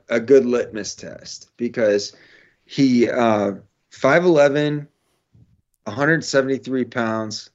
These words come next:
the shorter arms, under thirty-one.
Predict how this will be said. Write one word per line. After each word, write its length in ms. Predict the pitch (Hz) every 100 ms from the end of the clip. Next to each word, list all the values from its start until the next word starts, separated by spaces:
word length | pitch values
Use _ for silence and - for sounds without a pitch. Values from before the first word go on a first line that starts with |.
| _
the 100 | 117
shorter 640 | 110 - 143 147 147 147 110
arms, 460 | 117 117 117 117
under 280 | 117 120 123
thirty-one. 640 | 117 120 117 107 107 107